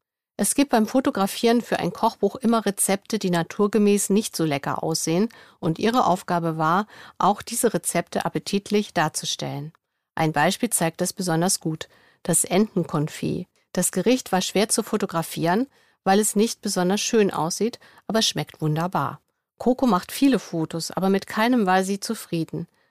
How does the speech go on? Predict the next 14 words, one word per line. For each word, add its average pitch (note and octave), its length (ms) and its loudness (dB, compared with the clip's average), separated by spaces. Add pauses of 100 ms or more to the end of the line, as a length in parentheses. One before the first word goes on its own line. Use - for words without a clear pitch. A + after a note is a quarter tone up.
(100)
Es - 140 -2
ist - 180 -2
ja A3 100 4
die G#3 160 0
Idee G#3+ 260 2
unseres G#3 420 0
Buches, A3 420 -2
Rezepte - 480 -2
und F3+ 140 0
Verpackungslösungen G#3+ 960 0
für F3+ 160 -6
Speisen F#3 460 0
zu - 120 -6
liefern, A3 420 0